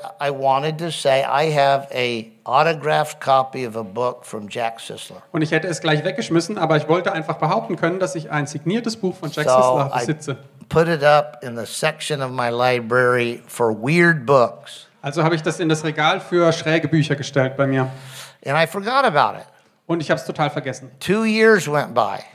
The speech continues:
Speaker 2: Und dann sind zwei Jahre vergangen.
Speaker 1: Jack called from some faraway place.
Speaker 2: Und Jack ruft mich an, irgendwo aus der Welt.
Speaker 1: He said, "Have you read the book?"
Speaker 2: Und fragt, "Hast du das Buch gelesen?"
Speaker 1: I'd forgotten about it.
Speaker 2: Und ich hatte es total vergessen.
Speaker 1: So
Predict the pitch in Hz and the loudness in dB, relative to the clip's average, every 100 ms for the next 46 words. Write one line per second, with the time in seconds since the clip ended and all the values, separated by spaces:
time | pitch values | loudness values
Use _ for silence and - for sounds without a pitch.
0 | _ _ - 147 143 147 160 - 151 147 | _ _ -4 -2 -2 -2 -4 0 0 0
1 | 135 131 - 127 123 127 - 160 170 - | -2 -2 -2 -4 -6 -8 -2 0 0 -2
2 | - 147 143 135 - 131 120 - 147 131 | -2 0 2 0 -4 -10 -8 -4 -2 -2
3 | 117 131 123 117 110 104 107 - - 139 | 2 4 6 4 -2 -4 -14 -10 -6 -2
4 | 156 151 - 170 - 156 139 143 147 143 | -2 -2 -4 -6 -4 -8 -4 -4 -4 -4
5 | 139 143 139 139 127 127 120 - 127 123 | -2 -4 -4 -8 -10 -8 -10 -4 0 2
6 | 127 131 143 131 135 147 135 - 131 - | 2 4 4 2 0 4 2 2 -8 -4
7 | 147 - 170 - 185 - 202 - 143 127 | -6 -4 -8 -8 -10 -8 -10 -10 -14 -14
8 | 131 117 _ _ - 135 - 151 170 202 | -18 -20 _ _ -10 -8 -4 -4 -2 -4
9 | - 107 - - - - _ - 143 147 | -6 -14 -14 -18 -18 -20 _ -2 0 0
10 | 156 - 151 185 190 151 156 131 - - | -6 -4 -2 -2 -4 -6 -8 -10 -18 -20
11 | - 123 123 | -6 2 2